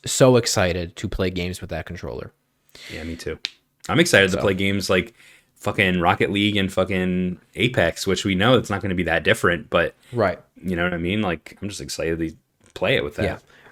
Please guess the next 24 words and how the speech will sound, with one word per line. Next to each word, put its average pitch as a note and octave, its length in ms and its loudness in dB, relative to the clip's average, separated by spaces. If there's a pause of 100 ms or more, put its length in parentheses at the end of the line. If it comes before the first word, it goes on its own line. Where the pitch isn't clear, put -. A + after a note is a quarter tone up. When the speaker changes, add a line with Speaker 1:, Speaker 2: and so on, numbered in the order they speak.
(160)
Speaker 1:
And C3+ 80 2
I C3+ 40 6
wanna E3+ 120 6
play E3+ 140 10
a C3+ 60 10
first-person C3+ 560 4
shooter F2+ 440 -4 (920)
Speaker 2:
Yeah. E2+ 200 -10 (100)
Speaker 1:
with G2 180 -4
those. - 360 -10 (920)
Speaker 2:
Which A2 220 0
Speaker 1:
Um, G#2 120 0
Speaker 2:
Call C3+ 160 8
of C#3+ 100 2
Duty C3+ 260 6
is A2 120 4
out, G2 400 6
and F#2+ 160 -2
it F#2 140 0
does F#2+ 160 2
have G2 220 2
features F#2+ 400 -2
with E2 160 -2
it, D2 160 -8